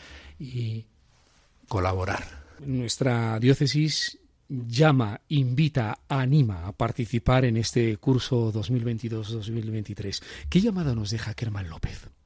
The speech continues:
Speaker 1: Pues, eh, varios años llevamos, eh, en nuestra iglesia, varios años que son bastantes, ¿eh?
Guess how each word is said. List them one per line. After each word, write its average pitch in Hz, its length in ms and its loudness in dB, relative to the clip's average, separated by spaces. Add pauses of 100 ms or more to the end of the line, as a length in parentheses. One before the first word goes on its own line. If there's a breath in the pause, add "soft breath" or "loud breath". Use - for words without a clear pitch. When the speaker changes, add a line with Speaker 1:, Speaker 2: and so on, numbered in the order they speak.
(1600 soft breath)
Speaker 1:
Pues, 143 480 0
eh, 127 440 0
varios 170 520 -2
años 139 560 0
llevamos, 139 960 0
eh, 110 680 0 (580 loud breath)
en 104 100 0
nuestra 107 260 -2
iglesia, 117 560 0 (400 soft breath)
varios 113 400 -6
años 120 220 -2
que 127 100 -4
son 113 180 -2
bastantes, 117 500 -4
¿eh? 143 100 -10